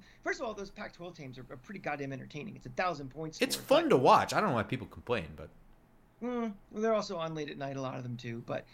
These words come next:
Speaker 1: yeah, I mean, you should start taking a look because I think a lot of conversation, especially when the season is over and we have, you know, solidified our, our draft pick,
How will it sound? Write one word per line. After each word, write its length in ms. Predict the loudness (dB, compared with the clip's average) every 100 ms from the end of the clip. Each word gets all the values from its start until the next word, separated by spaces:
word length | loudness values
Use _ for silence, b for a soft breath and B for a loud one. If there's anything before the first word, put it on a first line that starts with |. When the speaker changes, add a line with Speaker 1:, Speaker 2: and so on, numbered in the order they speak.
| b b
Speaker 1:
yeah, 180 | 0 2
I 40 |
mean, 200 | 0 0 -4
you 100 | -10
should 180 | -10 -12
start 240 | -8 -4
taking 240 | -4 -6
a 60 | -2
look 200 | -2 -2
because 300 | -4 -2 -2
I 120 | -2 -4
think 200 | -4 -6
a 40 |
lot 240 | -4 -4
of 80 | -4
conversation, 680 | -6 -8 -6 -6 -6 -8 -10 b
especially 280 | -2 0 0
when 80 | -2
the 100 | -4
season 300 | -2 -4 -4
is 140 | -4 -2
over 280 | -2 0
and 140 | 0 0
we 320 | -2 -2 -2
have, 320 | -2 -2 -4 -8 -20 b b b -6
you 80 | -4
know, 60 |
solidified 640 | -2 0 0 0 0 0 0
our, 200 | -2 -2
our 140 | -6
draft 340 | -4 -4 -4 -6
pick, 180 | -10